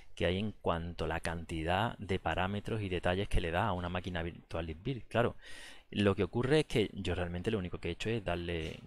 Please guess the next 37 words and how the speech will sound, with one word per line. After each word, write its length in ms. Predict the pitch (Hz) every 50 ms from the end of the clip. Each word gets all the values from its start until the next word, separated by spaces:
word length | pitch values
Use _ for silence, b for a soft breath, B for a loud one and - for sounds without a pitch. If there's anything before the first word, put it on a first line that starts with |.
| - -
que 100 | - -
tiene 180 | - 85 87
que 80 | 85 87
tener 240 | - 95 104 98 -
un 180 | - 92 87 92
disco 380 | 107 127 - - - 185 208 - - - - -
al 140 | - 90
que 100 | 82 92
se 80 | 87 -
tiene 160 | 85 85 82
que 100 | - -
conectar, 440 | - 82 82 80 - - 71 78 175
que 140 | - - -
efectivamente 560 | - - 85 - - 82 82 85 82 - 87
es 60 | 95
este, 280 | - - - - 175 - - - -
este 180 | - - - 85
que 120 | - 82
a-, 120 | 80 80
asocia 680 | 82 - - 87 85 82 82 - - - - - - 87 90
X 200 | - - - -
con 180 | - 87 82
el 140 | 80 80 78 - 120 -
drive, 340 | 85 104 107 123 139 143 160 - - - - B B B B B B B B B B B B B B -
y, 300 | 113 110 117 147 - - _ -
em, 840 | 113 104 95 92 87 80 78 78 78 78 78 78 78 76 78 82 - - - - - - _ - - _ _ _ _ - - - - -
y 120 | - 107
le 100 | 95 98
he 20 | 95
dado, 400 | 95 104 107 117 131 135 127 - - -
em, 1000 | - 104 92 92 85 82 82 82 82 82 80 80 80 82 82 80 80 80 80 - - - - -
una 320 | 113 104 104 101 95 92 -
interfaz 400 | - 107 95 92 - - 92 90
de 60 | 87
red, 200 | 87 - 170 170 - - - - - - - - - -
poco 160 | - - -
más. 340 | 92 - 107 107 - -